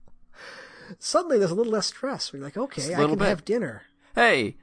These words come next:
Speaker 2: let's get sixty bucks of groceries this week.
Speaker 1: <laughs>
Speaker 2: Ten whole more dollars.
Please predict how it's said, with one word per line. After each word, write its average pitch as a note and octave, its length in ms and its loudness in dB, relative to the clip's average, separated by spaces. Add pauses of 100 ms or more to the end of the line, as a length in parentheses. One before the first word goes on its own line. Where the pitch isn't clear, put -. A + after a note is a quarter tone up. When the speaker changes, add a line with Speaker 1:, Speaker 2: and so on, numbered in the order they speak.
(140)
Speaker 2:
let's C#4 280 0
get D3+ 200 0
sixty - 560 0
bucks D#2+ 300 0
of D2+ 80 -6
groceries D#2+ 560 -4
this D2+ 240 -6
week. - 340 -8 (360)
Speaker 1:
<laughs> A3+ 360 4
Speaker 2:
Ten D#3 520 10
whole A#2+ 460 4
more G2+ 400 0
dollars. - 640 -10